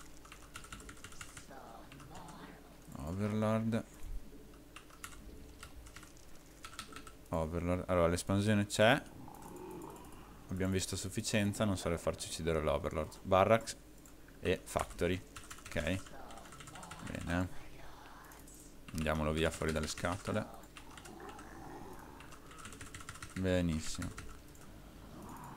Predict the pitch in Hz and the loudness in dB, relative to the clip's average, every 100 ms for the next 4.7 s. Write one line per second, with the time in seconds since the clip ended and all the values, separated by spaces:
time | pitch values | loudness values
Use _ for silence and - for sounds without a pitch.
0 | - - 87 87 - - - - - - | -8 0 0 0 -4 -4 -6 -8 -10 -10
1 | - - - - - - - - - - | -10 -10 -12 -12 -12 -12 -12 -10 -10 -10
2 | - 240 - - - - - - - - | -10 -12 -12 -14 -14 -14 -14 -14 -14 -14
3 | - - - - - - - 80 80 82 | -12 -10 -10 -12 -14 -12 -4 2 4 4
4 | - 80 98 101 113 117 131 | 4 4 4 8 8 10 8